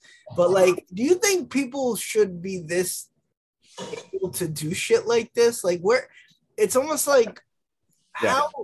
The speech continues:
Speaker 1: where, where does it lead to in the end, though? Like, you could
Speaker 2: The
Speaker 1: see
Speaker 2: only problem, the only issue I see would be population control if nobody dies.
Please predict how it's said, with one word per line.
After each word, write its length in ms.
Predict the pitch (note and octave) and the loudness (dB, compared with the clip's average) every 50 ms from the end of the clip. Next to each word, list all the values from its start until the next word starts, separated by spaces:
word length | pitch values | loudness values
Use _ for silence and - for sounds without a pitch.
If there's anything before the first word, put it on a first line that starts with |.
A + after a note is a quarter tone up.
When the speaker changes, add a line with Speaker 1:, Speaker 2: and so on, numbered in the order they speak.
| F#3 - | -12 -8
Speaker 1:
where, 300 | G#3+ G#3 B3 C#4 D4+ D4 | -2 0 0 0 0 -2
where 200 | C#4 C4 C#4+ E4 | 0 0 0 2
does 220 | F4 F4 C#4+ B3 | 2 0 -2 -2
it 100 | C#4+ B3 | -6 -6
lead 560 | A3+ A3+ A3+ A#3 A#3 B3+ B3 A#3 G#3 F#3+ E3 - | -6 -6 -6 -4 -2 -2 -2 -2 -4 -6 -8 -8
to 360 | - - F#3 F3+ E3+ E3+ D3+ - | -2 0 0 0 0 -4 -6 0
in 200 | - F3+ F3+ F#3 | 2 2 4 2
the 180 | F3+ E3 D3+ - - | 0 -6 -6 -8 -6
end, 300 | F3+ G3+ G#3 G#3 F#3 D#3 | -6 -6 -4 -6 -6 -4
though? 180 | C3 A#2 A2 G#2+ C3 | -4 -4 -2 -4 -4
Like, 180 | C#3+ D3 D3+ D3+ D#3+ D#3+ - _ _ _ _ _ _ _ _ _ _ _ - - - - _ _ _ _ _ - | -4 -4 -4 -6 -8 -14 -16 _ _ _ _ _ _ _ _ _ _ _ -20 -20 -20 -20 _ _ _ _ _ 0
you 160 | A3+ C#4 C4 | 0 0 2
could 180 | - D4 B3+ | 2 0 -2
Speaker 2:
The 140 | F#3 - - | 0 0 2
Speaker 1:
see 120 | - - F#3+ | 4 4 6
Speaker 2:
only 180 | G#3 A3+ A#3 A3 - | 6 6 6 4 4
problem, 480 | - F#3 F#3 F#3+ G3 G3+ G#3 D#3+ B2+ | 4 6 6 6 6 4 2 -2 2
the 60 | C#3 D#3+ | 4 4
only 200 | F3 F3+ F3 E3+ | 6 6 6 4
issue 260 | E3+ E3+ - E3 C3+ | 4 4 6 6 6
I 140 | B2+ C#3 C#3+ | 8 6 4
see 300 | C#3+ - - D#3+ D#3+ D#3 | 2 0 0 2 4 4
would 160 | D3+ C3 A2 | 4 2 0
be 140 | B2 A#2 - | -2 -4 -2
population 640 | G2 B2 A#2 A2+ - A2+ A2+ A#2 A#2 - - C3+ | 0 0 0 0 0 0 -2 -2 -2 -4 -8 -8
control 420 | C3 B2 A#2+ - - C3+ C3 A#2+ G#2+ | -8 -8 -8 -4 -2 0 0 0 0
if 100 | G2+ - | -2 -4
nobody 340 | A2 G#2+ G#2+ A2 G2+ G2+ G2 | -4 -4 -4 -4 -4 -4 -4
dies. 520 | F#2 G2+ F#2 F#2 G2 G#2+ A2+ - - | -2 -2 -2 -2 -2 -4 -6 -8 -12